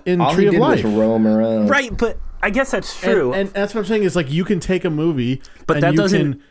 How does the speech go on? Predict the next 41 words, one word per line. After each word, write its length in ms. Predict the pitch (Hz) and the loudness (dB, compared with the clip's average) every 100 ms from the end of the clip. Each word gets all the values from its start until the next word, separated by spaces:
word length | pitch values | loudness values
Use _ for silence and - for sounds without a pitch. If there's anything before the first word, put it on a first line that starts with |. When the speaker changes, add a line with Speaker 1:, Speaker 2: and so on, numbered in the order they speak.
| _ | _
Speaker 1:
you 160 | 156 175 | -2 2
can, 280 | 190 160 | 0 0
th-, 120 | 151 - | -8 -4
if 160 | 160 156 | -6 -2
you, 140 | 175 | -4
if 140 | - 160 | -2 -4
it's 160 | - | -4
not, 260 | 160 175 - | -2 -2 -2
if 120 | 170 131 | -6 -4
you're 120 | 156 | -4
not, 180 | 170 165 | -2 -4
like, 100 | 147 | -6
m-, 320 | 117 117 123 - | -8 -6 -6 -6
if 160 | 139 | -4
you're 80 | 151 | -2
not, 180 | 160 160 | -4 -2
like, 300 | 143 - - - | -4 -4 -14 -8
married 600 | 135 123 131 139 135 120 | -4 -2 0 2 0 -2
to 180 | - 123 | -4 -4
having 260 | 127 123 120 | -2 -2 -2
to 100 | 110 | -6
tell 420 | - 131 123 - - _ - | -4 -2 -2 -6 -14 _ -12
the 120 | 117 | -10
story 400 | - 139 131 120 | -6 -2 -2 -2
of 80 | 104 | -4
how 160 | 123 | -2
you 260 | 123 117 120 | -2 -2 -4
grew 260 | 107 117 110 | -4 -2 0
up 260 | 135 - - - - | -2 -4 -16 -20 -20
s-, 120 | - - | -20 -8
explicitly, 920 | 123 - - 160 165 151 80 87 135 - - - _ | -8 -8 -2 -2 0 -4 -4 -6 -6 -10 -20 -20 _
you 240 | 120 143 | 0 0
can 260 | 139 156 147 - | 0 -2 -2 -2
open 300 | 147 170 160 | -2 0 0
it 200 | 143 139 - | 0 -2 -4
at 280 | 120 117 | -2 -2
the 60 | - | -6
beginning 460 | 127 120 131 123 120 | -6 -4 -2 -2 -2
of 100 | 107 | -4
time 520 | 127 123 110 98 98 | -2 -2 -2 -6 -6
or 360 | 120 117 110 | -6 -4 -4